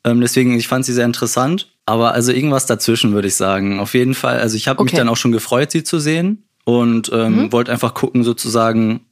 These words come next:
Speaker 1: ähm, ob das irgendwie, also wohin das führt, ne? Und dann haben wir halt so geredet und an diesem Abend, das weiß ich noch, da war der D J richtig schlecht in diesem Club und alle hatten irgendwie auch dann, dann nicht so Lust, irgendwie so irgendwie feiern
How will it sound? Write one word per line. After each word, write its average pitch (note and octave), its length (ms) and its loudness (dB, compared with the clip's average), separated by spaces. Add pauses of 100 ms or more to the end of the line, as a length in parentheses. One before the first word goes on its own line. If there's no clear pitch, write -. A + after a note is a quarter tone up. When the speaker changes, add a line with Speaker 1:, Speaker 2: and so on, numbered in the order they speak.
Speaker 1:
ähm, G#2+ 340 -4
ob G#2+ 160 -6
das G#2+ 220 -2
irgendwie, G#2+ 580 -2 (120)
also G#2 220 -2
wohin A#2+ 200 2
das G#2 160 0
führt, G#2 320 0
ne? F#3 200 -2 (100)
Und A2 180 0
dann B2+ 260 2
haben C3+ 140 0
wir A#2+ 80 2
halt A#2 120 -2
so A2+ 100 -4
geredet C3 600 0
und A2+ 180 -4
an A2+ 120 -2
diesem C3 280 -2
Abend, B2+ 300 -2
das - 140 -4
weiß B2 160 -2
ich - 40 -2
noch, A#2+ 120 -2
da A2+ 380 0
war A2+ 120 0
der A2+ 120 2
D A#2+ 200 -4
J G#2 260 0
richtig A2 300 -4
schlecht - 260 -4
in - 80 -4
diesem F#2+ 280 -4
Club - 380 -2 (380)
und G#2+ 180 -2
alle A#2 220 2
hatten A#2+ 160 0
irgendwie A2+ 220 2
auch G#2+ 100 0
dann, A2 460 0
dann G#2+ 140 0
nicht A2+ 160 0
so A#2 100 2
Lust, G#2+ 400 -2
irgendwie G#2 560 0
so G2+ 500 -2 (200)
irgendwie G2+ 300 -2
feiern G2 440 -4